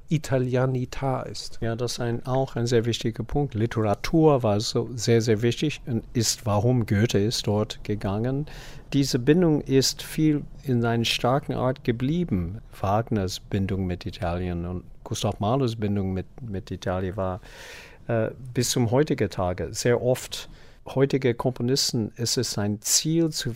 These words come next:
Speaker 2: versuchen, die Prix de Rome, äh, zu,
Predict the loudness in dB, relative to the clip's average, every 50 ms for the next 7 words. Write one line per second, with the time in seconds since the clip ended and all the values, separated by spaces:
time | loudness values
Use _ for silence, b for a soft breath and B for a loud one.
0 | -8 -14 -18 -18 -10 -2 -2 0 0 2 0 0 0 0 0 0 0 -2 -4 -4
1 | -2 2 2 4 4 4 4 2 4 4 4 4 4 4 2 2 0 0 -2 -2
2 | -2 -2 -2 -2 -4 -4 -4 -4 -2 -2 -2 -2 -2 -4 -6